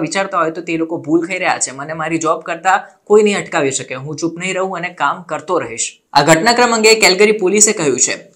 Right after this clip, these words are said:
કે હજુ સુધી હુમલો કરનાર લોકોની ઓળખ થઈ શકી નથી, પરંતુ ઇન્વેસ્ટિગેશન હજુ ચાલુ છે અને અમે પણ તપાસ કરતા રહીશું.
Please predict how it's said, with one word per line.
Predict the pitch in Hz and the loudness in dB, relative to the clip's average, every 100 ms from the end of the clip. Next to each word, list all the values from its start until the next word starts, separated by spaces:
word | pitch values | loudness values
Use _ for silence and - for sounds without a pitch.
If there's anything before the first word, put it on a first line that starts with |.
| 175 | -2
કે | 156 | 2
હજુ | 165 240 | 2 2
સુધી | 226 214 226 147 | 0 0 -2 -4
હુમલો | 151 170 214 208 | -4 2 2 4
કરનાર | 180 175 180 165 147 | 0 0 -2 0 -4
લોકોની | 147 175 170 147 | -4 -8 -4 -4
ઓળખ | 156 - | -4 -6
થઈ | 127 123 | -10 -10
શકી | 120 123 | -10 -12
નથી, | 117 143 147 | -8 -4 -2
પરંતુ | 143 143 165 165 - - 156 | -2 2 4 4 -4 -6 -2
ઇન્વેસ્ટિગેશન | 196 214 226 196 196 208 175 | 2 2 2 2 2 0 -2
હજુ | 190 190 | -2 0
ચાલુ | 165 196 214 202 | 0 0 -2 -4
છે | 185 | -2
અને | 170 | -2
અમે | 160 208 | 0 0
પણ | 214 214 185 | -2 -2 -2
તપાસ | 170 170 - | -2 -2 -4
કરતા | 139 170 143 | -4 -2 -2
રહીશું. | 117 - 135 | -2 -6 -6